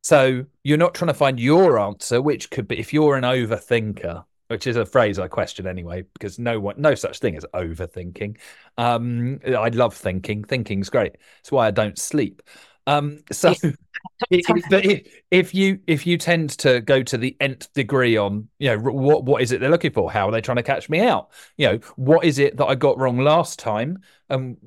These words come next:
Speaker 1: you end up thinking yourself in a knot. If you do that, answers first. At the moment, there's no revision stuff for the theory test that does answers first. I've recommended it to everyone I can, so someone will come along with that. But,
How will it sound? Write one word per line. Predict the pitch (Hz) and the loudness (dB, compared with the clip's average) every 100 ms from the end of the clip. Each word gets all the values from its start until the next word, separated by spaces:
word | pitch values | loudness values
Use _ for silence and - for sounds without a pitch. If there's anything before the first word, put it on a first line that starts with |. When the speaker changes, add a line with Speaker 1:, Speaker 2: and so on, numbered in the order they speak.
| 123 _ _ _ | -20 _ _ _
Speaker 1:
you | 151 151 | 2 4
end | 143 131 | 4 0
up | - | -2
thinking | - 151 123 135 | -2 -2 -2 -2
yourself | 123 131 | 0 0
in | 131 | 0
a | 135 | -2
knot. | 160 139 - - - _ _ _ | 0 -2 -4 -14 -20 _ _ _
If | - 131 | -4 0
you | 208 | 2
do | 196 | 2
that, | 185 113 135 _ _ _ _ _ _ _ _ _ | 2 0 -2 _ _ _ _ _ _ _ _ _
answers | 139 143 - 107 | 0 0 -2 -4
first. | - 90 - - _ _ _ | -2 -2 -4 -16 _ _ _
At | 147 143 | 2 2
the | |
moment, | 143 160 180 113 104 - | 2 4 2 0 -4 -4
there's | 120 113 | -2 0
no | 120 120 113 110 - | 2 2 0 -4 -6
revision | 113 113 117 104 | -4 -2 -2 -4
stuff | - 98 - | -4 -4 -4
for | |
the | 98 | -4
theory | 90 104 98 | -2 0 0
test | 104 95 | -2 -6
that | 82 | 0
does | 170 120 | 2 2
answers | 85 - - - | -2 -6 -14 -8
first. | - 135 - _ _ _ - _ | -2 -2 -4 _ _ _ -20 _
I've | 117 113 | -2 2
recommended | 127 - 131 120 110 | 0 2 0 0 -2
it | 101 | -2
to | - - | -6 -2
everyone | 123 120 110 107 | -2 0 0 0
I | 101 | -2
can, | - 113 98 | -2 -4 -4
so | - 113 | -2 -2
someone | - - 151 139 113 110 | 0 0 2 2 0 0
will | 107 | -2
come | 101 113 | -2 -2
along | 101 92 | -2 -2
with | 92 | -2
that. | 117 - | -2 0
But, | 127 | -2